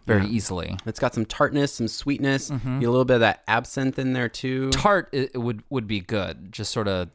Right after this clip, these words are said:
Speaker 1: sparkles with it.
Speaker 2: Yeah, mm-hmm. Definitely could wake up a, a dead body.
Speaker 1: Mm-hmm. So while there are other podcasts that are better than ours, I don't think there are many that drink as fine as cocktails,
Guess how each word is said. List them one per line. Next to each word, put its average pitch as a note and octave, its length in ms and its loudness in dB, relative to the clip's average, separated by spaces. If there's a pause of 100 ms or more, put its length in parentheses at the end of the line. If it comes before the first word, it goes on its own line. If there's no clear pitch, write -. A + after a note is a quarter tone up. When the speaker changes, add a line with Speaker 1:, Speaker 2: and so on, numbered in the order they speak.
(180)
Speaker 1:
sparkles A#2 680 0
with G2 160 -12
it. - 140 -12 (200)
Speaker 2:
Yeah, G2+ 320 2 (120)
mm-hmm. A2 320 -2 (360)
Definitely A2+ 800 2
could G2+ 360 0
wake G#2 280 2
up G2 140 -4
a, F#2+ 300 2
a G#2 120 -2
dead G2 240 -2
body. F#2 480 0 (140)
Speaker 1:
Mm-hmm. B2 460 2 (420)
So F3 280 4
while F3 460 4
there E3+ 220 6
are F3+ 340 6 (220)
other E3+ 180 4
podcasts C#3+ 500 -4
that A#2+ 100 0
are A2+ 60 2
better D#3+ 340 2
than C3+ 140 2
ours, G#2+ 540 4 (320)
I F#3+ 80 -2
don't F#3+ 360 2
think E3+ 180 0
there C3+ 140 4
are B2+ 100 6
many A#2 280 4
that G#2 500 -4
drink A2+ 260 0
as F#2+ 140 -4
fine A2 240 2
as F#2 100 -2
cocktails, G#2+ 800 0